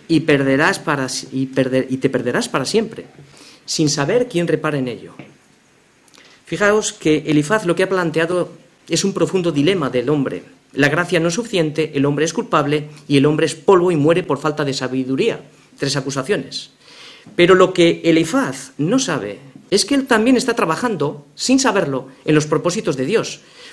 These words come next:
Pues sin que él lo sepa, lo que está anticipando es el evangelio de salvación, que es por gracia, por medio de la fe en Jesucristo, para que nadie apoye su salvación por medio de obras, sino a través de la fe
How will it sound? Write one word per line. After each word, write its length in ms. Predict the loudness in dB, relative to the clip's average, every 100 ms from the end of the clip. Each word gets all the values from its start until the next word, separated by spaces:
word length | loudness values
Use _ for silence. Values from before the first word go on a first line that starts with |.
| 2
Pues 200 | 4 4
sin 280 | 4 2 2
que 180 | 6
él 80 | 6
lo 120 | 6
sepa, 360 | 4 0 -2 -6
lo 160 | -2 0
que 80 | 0
está 300 | 0 2 2
anticipando 1000 | 2 0 -4 -4 0 2 4 2 -2 -4 -2
es 280 | 0 -2 2
el 100 | 6
evangelio 720 | 6 4 2 2 2 0 -6 -14 -8
de 120 | -6
salvación, 560 | -4 -4 -2 -2 -2 -6 -20 -20 -20 0
que 80 | 2
es 100 | 6
por 180 | 4
gracia, 420 | 6 0 -2 -10 -14 _ 2
por 160 | 4
medio 320 | 6 4 2 0
de 80 |
la 80 | -2
fe 180 | -2 -4
en 60 | -4
Jesucristo, 680 | -8 -8 -6 -6 -4 -6 -8 -20 -20 -4
para 220 | 2 2
que 80 | 4
nadie 400 | 2 2 0 0
apoye 400 | -4 2 4 4
su 140 | 2 -2
salvación 480 | 0 0 0 -2 0
por 160 | 2
medio 260 | 2 2 2
de 100 | 2
obras, 440 | 2 0 -10 -14 -20 -14
sino 300 | -2 0 0
a 40 |
través 260 | 0 -2 -2
de 60 | -2
la 120 | -6
fe 540 | -10 0 0 0 -6